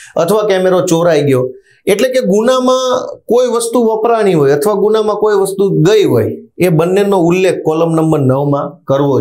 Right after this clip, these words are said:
જોઈએ. પણ આ કોલમ નંબર નવમાં એ વિગત ક્યાંથી આવે? જો આપણે મૌખિક કે લેખિત ફરિયાદમાં લખાવ્યું હોય કે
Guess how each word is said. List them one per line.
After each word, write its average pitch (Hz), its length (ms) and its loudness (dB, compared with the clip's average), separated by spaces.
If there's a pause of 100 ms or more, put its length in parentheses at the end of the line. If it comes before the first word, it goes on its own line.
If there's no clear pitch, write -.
જોઈએ. 104 320 -2
પણ 196 140 0 (180)
આ 226 60 -4 (100)
કોલમ 240 280 0
નંબર 247 320 -2
નવમાં 226 340 0
એ 214 80 -2
વિગત 220 260 -2
ક્યાંથી 220 360 0
આવે? 175 140 0 (960)
જો 156 180 2 (140)
આપણે 208 300 0 (420)
મૌખિક 165 500 0
કે 214 240 0
લેખિત 226 300 -2 (100)
ફરિયાદમાં 180 580 0
લખાવ્યું 226 460 0
હોય 104 140 -2 (800)
કે 156 80 0